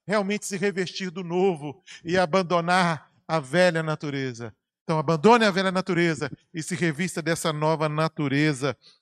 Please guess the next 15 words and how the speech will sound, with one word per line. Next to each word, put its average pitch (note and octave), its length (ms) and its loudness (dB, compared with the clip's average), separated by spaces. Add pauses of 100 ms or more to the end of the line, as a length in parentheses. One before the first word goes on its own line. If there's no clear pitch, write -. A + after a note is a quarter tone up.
(140)
dada C#3+ 500 2 (240)
por D3 220 -4
Cristo D3 300 -4
Jesus. C3 760 -4 (520)
Colossenses, F3 520 4
versículo, - 500 -6 (200)
capítulo F3+ 400 0
três, F#3 380 4
verso F3+ 280 0
nove F3 240 0
e D#3 40 -4
dez, F3+ 220 0
dizem E3+ 200 -8
o E3+ 40 -6
seguinte: E3+ 540 -6